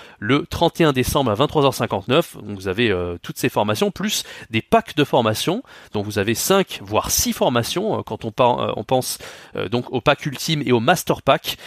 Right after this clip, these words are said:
Euh, ça fait, euh, toutes ces formations pour le prix d'une seule, ce qui est extrêmement avantageux pour vous.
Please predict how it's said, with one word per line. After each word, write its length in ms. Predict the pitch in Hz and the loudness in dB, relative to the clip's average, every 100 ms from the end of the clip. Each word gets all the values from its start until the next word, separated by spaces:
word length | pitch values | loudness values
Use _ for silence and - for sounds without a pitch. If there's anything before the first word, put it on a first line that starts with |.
| - - - | -18 -10 -4
Euh, 200 | 87 87 | -4 -4
ça 140 | - | -6
fait, 220 | - 127 | -2 0
euh, 40 | 101 | 0
toutes 220 | - - | -4 -8
ces 80 | - | -2
formations 400 | 127 117 - 180 | 0 0 -2 -4
pour 160 | 214 | -2
le 40 | 208 | -2
prix 160 | - | -4
d'une 160 | 123 113 | -8 -4
seule, 280 | - 151 180 | 2 4 2
ce 100 | - | -4
qui 80 | - | -6
est 80 | - | -2
extrêmement 520 | 160 - - 143 135 | -2 0 0 2 4
avantageux 460 | 117 113 117 104 113 | 2 0 -2 -4 -4
pour 180 | - | -6
vous. 220 | 90 117 | -6 -6